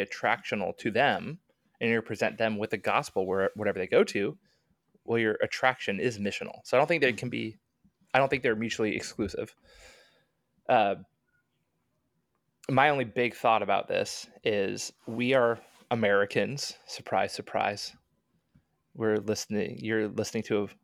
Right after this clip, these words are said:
three United States of Americans, um, not South American Americans, but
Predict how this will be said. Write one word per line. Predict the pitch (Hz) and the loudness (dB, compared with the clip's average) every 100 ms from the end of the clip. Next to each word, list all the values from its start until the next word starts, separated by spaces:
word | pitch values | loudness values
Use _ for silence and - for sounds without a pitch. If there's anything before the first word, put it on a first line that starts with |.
| _ | _
three | - 113 104 104 | -4 -2 -2 -6
United | - 107 104 107 | -6 0 0 0
States | - 107 - | -2 -4 -4
of | - 110 | -6 -4
Americans, | 107 101 104 131 110 - - - - - - - _ _ _ - | 0 2 2 0 -2 -4 -8 -14 -20 -20 -20 -20 _ _ _ 0
um, | 113 98 98 117 - - _ _ _ _ _ _ _ | 2 2 0 -6 -16 -20 _ _ _ _ _ _ _
not | 127 - | 0 2
South | - 107 - - | 2 2 0 -8
American | 107 104 107 - 107 | -4 -2 -2 -6 -6
Americans, | 101 104 - 107 107 - _ - - - - _ _ _ - | -4 -6 -6 -8 -10 -16 _ -20 -20 -20 -20 _ _ _ -2
but | 110 117 104 | 4 6 6